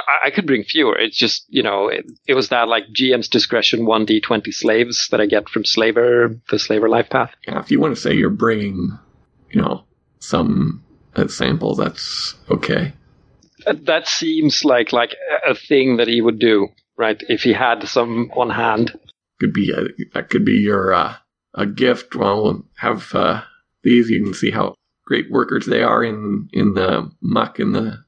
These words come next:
Speaker 2: swamps and jungles.
Speaker 1: Right. Also, I'm forgetting that the, the Farad are, can be, you know, disgustingly ingratiating and, and, you know,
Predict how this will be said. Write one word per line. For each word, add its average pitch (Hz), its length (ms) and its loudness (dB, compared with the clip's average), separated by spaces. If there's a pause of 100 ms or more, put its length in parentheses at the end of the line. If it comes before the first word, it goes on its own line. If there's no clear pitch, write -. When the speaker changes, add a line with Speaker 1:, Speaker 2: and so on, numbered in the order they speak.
(180)
Speaker 2:
swamps - 480 -2
and 110 140 4
jungles. 107 600 -2
Speaker 1:
Right. 101 260 -2 (120)
Also, 135 320 2
I'm 110 140 0
forgetting 123 640 0
that 104 260 0
the, 110 320 2
the 110 80 0
Farad 110 420 2
are, 101 240 2
can 113 220 0
be, 110 480 2 (320)
you 123 80 0
know, 113 260 0
disgustingly 135 800 2
ingratiating 113 800 2
and, 104 220 0
and, 110 300 0
you 120 80 2
know, 113 300 0